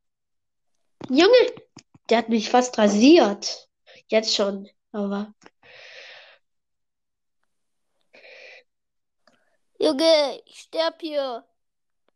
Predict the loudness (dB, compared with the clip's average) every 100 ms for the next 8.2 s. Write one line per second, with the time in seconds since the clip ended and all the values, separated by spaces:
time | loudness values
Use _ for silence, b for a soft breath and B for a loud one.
0 | _ _ -20 -20 _ b b _ _ -16
1 | -12 -10 -6 -4 -4 -4 -4 -4 -4 -2
2 | 2 2 -2 -8 -20 -18 -14 -12 -12 -12
3 | -14 -16 -18 -14 -12 -10 -10 -10 -14 _
4 | -16 -14 -12 -10 -12 -16 -18 -18 -14 -16
5 | -16 _ -18 -18 -18 -20 -20 _ -20 -20
6 | -20 _ _ _ _ _ _ _ -18 -6
7 | 2 4 4 2 -6 -2 2 4 2 -2
8 | -8